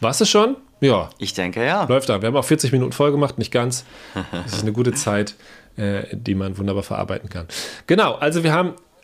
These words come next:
Speaker 1: ähm, nochmal ein Beispiel herausgenommen, das war uns wichtig, nochmal konkret zu werden. Wir haben nochmal einen ganz anderen Aspekt der Debatte beleuchtet.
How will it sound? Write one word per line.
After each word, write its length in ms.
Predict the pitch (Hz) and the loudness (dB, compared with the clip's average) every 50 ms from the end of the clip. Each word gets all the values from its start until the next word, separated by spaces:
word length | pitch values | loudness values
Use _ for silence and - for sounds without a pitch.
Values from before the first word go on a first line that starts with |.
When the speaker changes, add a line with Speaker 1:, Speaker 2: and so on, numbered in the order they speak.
| _ _ _ | _ _ _
Speaker 1:
ähm, 280 | 147 143 139 135 139 139 - _ | 0 2 2 0 -2 -6 -8 _
nochmal 260 | 151 165 175 185 175 | 0 2 2 2 2
ein 120 | 165 160 156 | 0 2 2
Beispiel 280 | 165 196 208 - 202 | 2 2 2 2 2
herausgenommen, 560 | 175 175 160 170 175 - - 165 165 160 165 | 2 4 2 0 0 2 2 2 2 2 4
das 140 | 160 147 - | 2 2 2
war 80 | 160 147 | 2 2
uns 180 | 147 135 - | 2 0 0
wichtig, 400 | - 156 147 - 156 - - - | 0 0 2 2 0 0 0 -4
nochmal 220 | - 131 127 135 135 | -2 0 0 0 2
konkret 380 | - 127 123 - - 175 180 | 0 0 0 4 2 2 2
zu 120 | - 151 139 | 2 2 4
werden. 300 | 147 143 143 139 147 123 | 4 4 4 2 0 0
Wir 100 | 127 113 | 0 0
haben 100 | 120 127 | 2 2
nochmal 280 | 123 113 131 123 127 | 0 2 2 2 2
einen 100 | 131 135 | 0 0
ganz 160 | 127 127 123 - | 0 -2 -2 0
anderen 220 | 147 131 127 135 | 0 -2 0 -2
Aspekt 340 | 143 - - - 135 - - | -2 -4 -2 -2 -2 2 2
der 60 | 120 | 2
Debatte 320 | 117 123 117 131 127 - | 2 4 2 2 0 2
beleuchtet. 480 | 135 135 123 123 127 123 123 135 123 123 | 2 4 6 6 6 4 4 0 0 -2